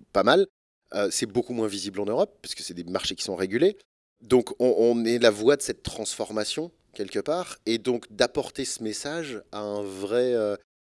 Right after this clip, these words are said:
enfin, en tant que sourceur, on travaille beaucoup sur ce message, sur dire, « Ok, on est Philip Morris, mais on, là, voilà où on va, on sait d'où on vient, ok, on l'assume, on l'assume, enfin, je dis on, en tout cas, il l'assume. » Mais en tout cas, c'est, c'est,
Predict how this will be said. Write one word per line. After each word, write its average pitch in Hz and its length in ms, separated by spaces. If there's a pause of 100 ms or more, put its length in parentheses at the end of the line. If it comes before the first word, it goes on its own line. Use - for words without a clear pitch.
(120)
enfin, 104 180
en 107 100
tant 117 160
que - 60
sourceur, - 420
on 110 80
travaille 107 320
beaucoup 110 360
sur - 180
ce - 100
message, 147 280
sur - 300 (320)
dire, « 113 300
Ok, 120 220 (580)
on 92 100
est 85 40
Philip - 260
Morris, 98 400
mais 98 300 (200)
on, 92 280 (200)
là, 104 240 (220)
voilà 110 260
où 117 100
on 107 80
va, 101 300 (340)
on 104 80
sait 143 140
d'où 143 100
on 131 80
vient, 113 240 (220)
ok, 101 180
on 143 60
l'assume, 95 340 (300)
on 98 100
l'assume, 92 240
enfin, 87 160
je 80 60
dis 85 100
on, 90 240
en 82 40 (340)
tout - 80
cas, 80 100
il 101 120
l'assume. » 117 260 (580)
Mais 127 80
en 117 60
tout - 100
cas, 139 100
c'est, - 120
c'est, - 300